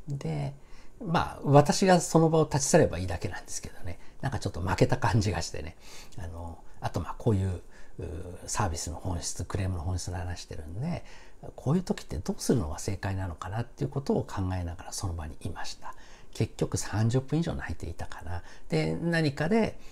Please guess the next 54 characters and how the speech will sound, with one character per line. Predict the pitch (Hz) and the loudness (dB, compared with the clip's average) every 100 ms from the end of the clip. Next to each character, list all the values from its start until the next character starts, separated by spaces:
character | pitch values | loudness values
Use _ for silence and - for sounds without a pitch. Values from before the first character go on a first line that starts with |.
| - - | -12 -12
え | - - - - - - | -10 -10 -12 -16 -16 -6
ー、 | 127 | -2
ま | |
あ、 | 85 | 0
お | |
風 | 87 | 2
呂 | 104 | 2
に | 90 | 0
行 | 85 | -6
こ | - | -8
う | |
と | - | -6
し | - | -6
た | 87 | -6
の | 85 | -8
か | - | -6
ち | |
ょ | - | -4
っ | |
と | 90 | -4
わ | 80 | -6
か | 87 | -6
ん | |
な | 80 | -8
い | |
で | |
す | - | -12
け | - | -10
ど | 113 | -4
も、 | 180 202 | 0 0
そ | 101 92 | -2 -4
の、 | 80 82 - - - - | -6 -10 -14 -18 -16 -12
お-、 | - - | -10 -10
人 | - - | -10 -8
た | - | -8
ち、 | - - 69 - - - - - - | -10 -10 -12 -14 -18 -18 -18 -18 -14
え | 85 - - - - - - - - | -14 -14 -18 -20 -20 -20 -20 -16 -12
ー、 | |
が、 | - - - - - - - - - - | -12 -14 -16 -18 -18 -20 -20 -20 -18 -14
ま | - | -12
あ、 | |
立 | - - | -10 -6
ち | - | -6
去 | - | -6
っ | - | -6
た | - | -6
ん | 110 | -6
だ | - | -8
っ | |
け | - | -10
な、 | - | -10
私 | 87 - - | -10 -8 -6
が | 85 | -6
さ-、 | - | -6